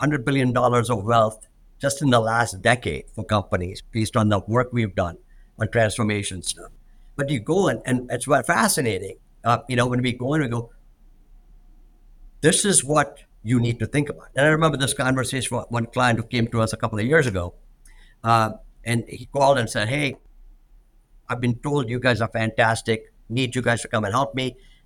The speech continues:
I've, my, I've got very talented people on my team. They're all at McKinsey, Bain,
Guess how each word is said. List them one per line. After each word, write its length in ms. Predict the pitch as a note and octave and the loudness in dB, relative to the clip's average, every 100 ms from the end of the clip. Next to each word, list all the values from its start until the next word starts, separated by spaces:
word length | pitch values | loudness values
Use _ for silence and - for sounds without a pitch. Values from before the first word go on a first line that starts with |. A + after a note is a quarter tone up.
| - - | -14 -8
I've, 140 | A#2+ - G#2+ | -8 -8 0
my, 260 | C#3+ - - | 2 2 0
I've 160 | C3 | 0
got 220 | B2+ A#2 - | 2 -2 -2
very 340 | G#2 C3+ C#3+ | 0 2 2
talented 520 | C3 B2+ B2+ B2 A2+ - | 0 0 0 -2 -4 -4
people 260 | B2 A2+ | -4 0
on 100 | A#2 | 0
my 140 | A2+ A2+ | 0 -2
team. 320 | - A2 G#2+ | 0 0 0
They're 120 | G2 | -2
all 220 | - A#2+ | 2 4
at 100 | A2+ | 4
McKinsey, 600 | G#2+ - B2 G#2+ A2 G#2+ | 0 -2 0 0 0 -2
Bain, 440 | F2 G#2+ G#2+ G#2+ | 0 0 2 2